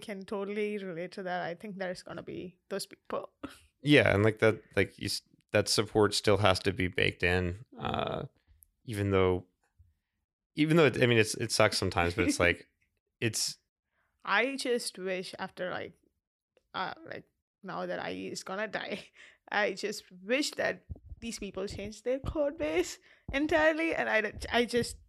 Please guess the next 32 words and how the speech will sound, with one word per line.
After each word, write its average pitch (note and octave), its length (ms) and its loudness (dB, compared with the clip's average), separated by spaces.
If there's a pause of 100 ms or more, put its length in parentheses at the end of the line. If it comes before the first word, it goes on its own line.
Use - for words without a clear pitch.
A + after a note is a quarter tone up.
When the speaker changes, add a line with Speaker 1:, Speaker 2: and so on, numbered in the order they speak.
Speaker 1:
have G#3+ 200 -4
no A3+ 160 -2
idea F#3+ 240 0
how F#3+ 180 -4
that - 160 -6
is - 120 -10
gonna D#4+ 280 2
work, G3+ 320 0
but F3+ 120 -2
I - 100 -2
just F#3+ 240 -8
hope G#3 280 0
it F3+ 140 -6
ha-, - 220 -12 (160)
it G3+ 160 -8
works. - 380 -8
Speaker 2:
<laughs> - 60 -14
Speaker 1:
I - 40 -8
have - 1120 -18
Speaker 2:
Yeah. D#3+ 180 10
Speaker 1:
no C#4 140 8
idea G#3 260 6
how G#3+ 200 4
they're G3+ 160 2
gonna F#3+ 220 -2
do F#3+ 120 -2 (100)
it. D4+ 160 4
<laughs> - 60 -20 (480)
Speaker 2:
It, D#3 200 4
yeah, D#3+ 240 8
and, B2+ 200 4
and, A#2+ 300 0